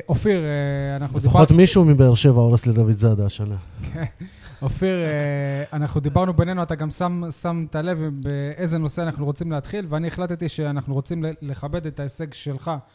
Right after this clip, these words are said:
Speaker 1: ושל מכבי תל אביב העונה, ולדבר קוד-, קודם כל עליך בהקשר של, אה, מכבי תל אביב, אבל במשחק האח-, להתחיל במשחק האחרון של, אה, מכבי תל אביב. הדומינון-, הדומיננטיות של,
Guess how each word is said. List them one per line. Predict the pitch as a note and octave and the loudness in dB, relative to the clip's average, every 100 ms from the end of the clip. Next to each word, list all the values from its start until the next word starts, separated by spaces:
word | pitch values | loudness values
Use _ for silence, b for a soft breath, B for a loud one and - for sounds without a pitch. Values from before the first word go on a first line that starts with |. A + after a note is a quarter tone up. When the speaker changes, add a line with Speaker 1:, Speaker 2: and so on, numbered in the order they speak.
| _ _ - | _ _ -12
Speaker 1:
ושל | - | -8
מכבי | C#3+ C#3 D#3 | -6 -6 -6
תל | D3 C#3 | -6 -6
אביב | C#3 F3+ | -6 -6
העונה, | F3+ F3+ G3+ G3 _ _ _ _ B2+ | -6 -8 -10 -12 _ _ _ _ -10
ולדבר | C#3+ D3 D#3 F3+ - - | -8 -4 -4 -6 -10 -10
קוד-, | F#3+ F#3+ - | -8 -8 -12
קודם | - F3+ F3 D#3+ | -8 -8 -6 -8
כל | F#3 F#3 D3+ | -6 -8 -8
עליך | D#3+ E3+ | -10 -10
בהקשר | D3+ C3 B2 E3+ D3+ | -10 -10 -10 -8 -8
של, | - C#3 | -8 -8
אה, | C3+ | -8
מכבי | C3 C#3 D#3+ D3+ | -8 -10 -10 -10
תל | C#3 B2 | -10 -10
אביב, | D#3 C#4 A3+ - D#3 | -8 -10 -12 -18 -12
אבל | C3 G#3 B3 G3+ _ _ _ _ | -8 -6 -6 -10 _ _ _ _
במשחק | C#3+ B2+ B2+ - F3 D3+ | -10 -8 -8 -10 -10 -10
האח-, | - D3+ - | -10 -12 -10
להתחיל | C#3+ C#3 C#3+ - A#3 | -10 -8 -8 -8 -8
במשחק | F3+ D#3+ - F3 | -6 -8 -8 -10
האחרון | C#3 D#3+ D#3 | -8 -6 -4
של, | D#3+ C#3+ | -4 -2
אה, | C3+ | -4
מכבי | C3 D3+ C#3+ | -4 -6 -6
תל | C3+ B2 | -6 -4
אביב. | D#3+ F3+ b b b b b b b - | -4 -6 b b b b b b b -8
הדומינון-, | D3 D#3 D#3+ F#3+ A3+ G#3+ - D#3 | -2 0 0 -2 -4 -6 -12 -6
הדומיננטיות | C#3+ D3+ F3+ G3+ G3 F#3+ | -2 -2 -2 -6 -4 -4
של, | - E3 | -2 -4